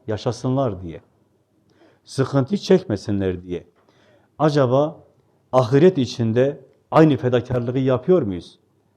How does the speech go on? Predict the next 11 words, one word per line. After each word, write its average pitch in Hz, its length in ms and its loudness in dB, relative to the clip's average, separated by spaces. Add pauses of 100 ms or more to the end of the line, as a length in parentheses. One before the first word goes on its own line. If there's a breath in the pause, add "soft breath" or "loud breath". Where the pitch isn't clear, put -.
Aynı 151 260 2
fedakarlığı 123 600 -2
yaptırıyor 135 560 -2
muyuz? 82 340 -12 (4000)
Bakacağız. 120 580 -2 (1120 soft breath)
Bakıp 117 500 0 (680)
kendimizi 139 540 0
hesaba 147 420 -2
çekeceğiz. 90 640 -8 (2000 soft breath)
Ya 127 200 2
da 135 280 -2